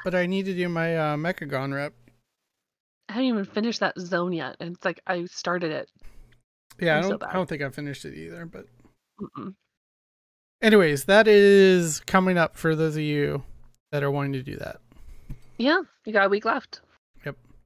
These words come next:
Speaker 2: 'Cause then it's my birthday. Um, moving to Warcraft three, there's some news. No, there isn't. There's no news for Warcraft three.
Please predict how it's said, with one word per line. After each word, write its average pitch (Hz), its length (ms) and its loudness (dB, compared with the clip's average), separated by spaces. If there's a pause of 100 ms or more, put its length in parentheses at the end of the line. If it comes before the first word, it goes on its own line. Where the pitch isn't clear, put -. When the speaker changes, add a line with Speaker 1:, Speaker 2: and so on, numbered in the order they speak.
(640)
Speaker 2:
'Cause 226 140 -2
then 196 180 -6
it's 190 100 -12
my 220 100 2
birthday. 185 800 -10 (560)
Um, 202 500 2 (920)
moving 262 280 2
to 254 80 0
Warcraft 208 380 2
three, 208 280 -2 (760)
there's 269 160 0
some 277 280 0 (300)
news. 247 420 2 (160)
No, 214 160 -4
there 185 120 -2
isn't. 175 200 -12 (1300)
There's 190 180 -4
no 190 80 2
news 180 220 -2
for 185 120 -4
Warcraft - 340 -6
three. - 160 -14